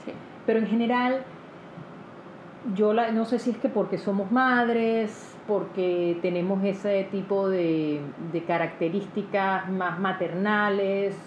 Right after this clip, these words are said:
Speaker 2: eh, no sé cuál es la razón, pero yo sí siento que esos elementos de la política incorrecta, eh, lo hacen un poco más incómodo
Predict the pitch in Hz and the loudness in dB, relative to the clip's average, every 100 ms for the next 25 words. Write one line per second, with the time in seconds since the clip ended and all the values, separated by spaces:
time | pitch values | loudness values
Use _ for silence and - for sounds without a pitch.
0 | - 185 170 160 151 151 147 143 147 - | -8 -4 -2 -2 -2 -4 -4 -4 -6 -10
1 | - - - - 220 220 - 294 240 262 | -14 -16 -16 -12 -8 -8 -4 0 2 2
2 | 262 277 262 247 247 240 190 - 247 311 | 0 0 2 2 2 2 0 0 -4 -2
3 | 339 202 196 196 196 202 220 208 202 202 | 0 0 0 -2 -4 -6 -2 -2 -2 -2
4 | 196 196 196 202 - - - - - - | -2 0 0 -2 -10 -18 -18 -18 -18 -18
5 | - - - - - - 220 233 - - | -18 -18 -18 -18 -8 0 2 2 -2 -8
6 | - 240 220 208 180 180 196 202 196 196 | 0 0 2 0 2 2 2 2 0 -2
7 | 196 - 208 202 202 196 180 170 160 156 | -4 -4 -2 -2 -4 -4 0 0 0 0
8 | 170 170 185 185 180 185 - 196 180 175 | 0 0 0 -4 -4 -6 -4 -2 0 0
9 | 175 175 175 - - - - - - - | 0 -2 -6 -12 -16 -16 -16 -18 -18 -18
10 | - - - - - 175 180 175 - - | -18 -18 -18 -12 -6 -2 0 0 -4 -8
11 | - - - - - - - - - - | -12 -16 -18 -18 -18 -18 -18 -18 -18 -18
12 | - - - - - - - 202 175 170 | -18 -18 -18 -18 -18 -18 -6 0 2 4
13 | 175 175 170 170 190 175 175 170 175 160 | 4 4 2 0 -2 -4 -2 -2 0 -2
14 | 175 170 170 143 | -4 0 0 0